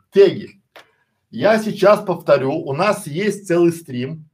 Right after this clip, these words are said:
по ссылочке ниже будет ссылка на этот стрим. У нас есть целый стрим про, э, то, про то, какая бывает классификация тегов. И мы сейчас быстренько по ней пробежимся, чтобы вам было понятно.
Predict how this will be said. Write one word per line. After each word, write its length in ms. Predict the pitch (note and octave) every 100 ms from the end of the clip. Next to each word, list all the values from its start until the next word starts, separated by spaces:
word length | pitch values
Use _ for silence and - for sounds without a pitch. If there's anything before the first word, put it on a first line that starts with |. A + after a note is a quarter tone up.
| _
по 120 | D3+
ссылочке 540 | D3 - G#3 G3 - E3
ниже 460 | D#3+ D#3 A#2+ F3+
будет 320 | C#3+ F3 D#3+
ссылка 360 | D#3+ - F3+ C#3
на 60 | C3
этот 220 | B2+ B2+
стрим. 440 | - A2+ D3 E3 _ _
У 80 | -
нас 340 | C3+ G3+ G3+ -
есть 420 | B2 C#3 D#3 -
целый 260 | F#3+ F#3 D#3
стрим 500 | - B2+ B2+ F#3 F#3+ _ _ _
про, 400 | E3 E3 C#3 -
э, 380 | C3 B2 A#2+ A#2+
то, 340 | F#3+ G#3+ - B2 -
про 280 | - D#3+ C#3+
то, 420 | - F3+ G3+ -
какая 420 | - C3+ D#3+ F3+ D#3+
бывает 400 | A#2+ D3 E3 E3 _ _
классификация 960 | - D3+ D#3 D#3+ F3 E3+ E3+ D3+ - G#2
тегов. 380 | - E2+ F2+ - _ _
И 80 | B2
мы 160 | F3
сейчас 480 | G3+ E3 - G3 F#3+
быстренько 840 | C#3+ B2+ A#2+ F3+ F3 - C3 A#2
по 120 | A2 B2
ней 220 | B2 A2+
пробежимся, 580 | - A2+ B2+ F#3 A#3+ C#3
чтобы 280 | - A2
вам 220 | A#2 F3 D3
было 220 | D#3 C#3+
понятно. 640 | - C3 A#2 F2+ - _